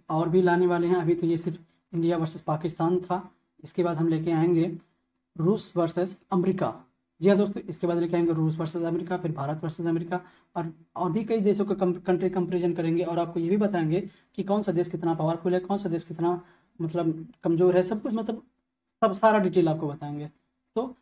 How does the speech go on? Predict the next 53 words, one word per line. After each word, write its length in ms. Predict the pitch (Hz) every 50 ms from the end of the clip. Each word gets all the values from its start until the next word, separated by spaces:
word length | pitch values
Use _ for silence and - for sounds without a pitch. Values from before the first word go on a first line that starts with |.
| _ _ _ _ _ -
ऐसी 220 | 175 160 - 202
वीडियो 240 | 180 185 185 175 180
को 80 | 180 170
देखने 300 | 170 170 165 185 190 196
के 100 | 190 165
लिए 140 | 156 160 170
हमारे 240 | 165 165 165 165 160
चैनल 200 | 170 165 165 165
को 80 | 170
सब्सक्राइब 420 | 160 - 160 - - 175 175 170 156
जरूर 280 | 160 160 156 175 202 196
कर 80 | 208
लेना 220 | 190 175 160 160 156
दोस्तों, 300 | 156 151 156 - 185 185
और 60 | 170
वीडियो 280 | 156 160 156 156 160 160
को 100 | 160 160
भी 100 | 160 156
लाइक 220 | 151 143 147 156
कर 140 | - 165 160
देना 220 | 160 165 185 220 - - _ _ _ -
ताकि 180 | 160 156 - 160
हमारा 240 | 156 151 147 156
भी 80 | 156 160
हौसला 280 | 165 151 156 - 165 156
बना 200 | 160 156 160 165
रहे, 140 | 160 180
क्योंकि 800 | - - - - _ _ _ _ _ _ _ _ 170 156 - 160
अभी 160 | 151 160 165
ये 80 | 170 165
पहला 240 | 165 160 156 156 160
वीडियो 340 | 165 165 165 165 175 170 170
है, 60 | 180 175
कुछ 220 | - 160 156 -
गलती 220 | 160 143 147 - 165
हुई 140 | 160 160 165
उसके 240 | 165 156 - - 151
लिए 80 | 151
क्षमा 180 | - 147 147 151
करना। 240 | - 165 160 180 -
और 240 | - 170 180 160 165
ये 80 | 170
जो 100 | 160 185 -
आंकड़े 340 | - - 165 160 196 208 190
हमने 160 | 185 190 190
बताया 380 | 185 185 190 196 190 185 170 160
है 160 | 156 151 160
ये 80 | 175 180
डेली 240 | 170 180 175 185 185
आपका 200 | 180 170 - 135
चेंज 220 | 131 - 165 160 165
भी 100 | 165 165
हो, 120 | 165